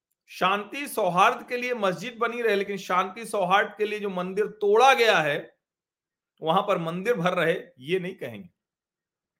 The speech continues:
यही काम मथुरा ईदगाह मस्जिद के मामले में भी हो रहा है, इसीलिए ये बात आपके ध्यान में। और मैं फिर से कह रहा हूं, इस देश में मुसलमानों का बड़ा हिस्सा वो नहीं चाहता ये सब झगड़े झंझट,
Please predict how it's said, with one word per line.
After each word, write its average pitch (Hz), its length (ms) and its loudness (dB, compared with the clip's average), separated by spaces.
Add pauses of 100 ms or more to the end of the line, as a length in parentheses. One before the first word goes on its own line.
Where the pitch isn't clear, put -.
(320)
यही 226 280 8
काम 302 360 8 (240)
मथुरा 262 380 6
ईदगाह 269 340 8
मस्जिद 254 320 0
के 269 100 0
मामले 240 300 0
में 226 80 -6
भी 202 80 2
हो 180 120 2
रहा 117 120 -2
है, 90 140 -14 (1040)
इसीलिए 226 300 -4
ये 208 60 0
बात 190 240 0
आपके 170 240 -4
ध्यान 143 180 -8
में। 135 80 -10
और 170 160 -2
मैं 185 80 -4
फिर 214 180 -4
से 220 140 -4
कह 247 160 -2
रहा 127 120 -6
हूं, 87 120 -16 (580)
इस 156 180 -8
देश 196 520 6
में 240 180 -4
मुसलमानों 185 680 -4
का 226 200 0
बड़ा 170 340 0
हिस्सा 165 360 -4
वो 226 140 -2
नहीं 214 300 -4
चाहता 214 360 -2
ये 196 120 0
सब 180 180 -8
झगड़े 147 280 -10
झंझट, 92 260 -18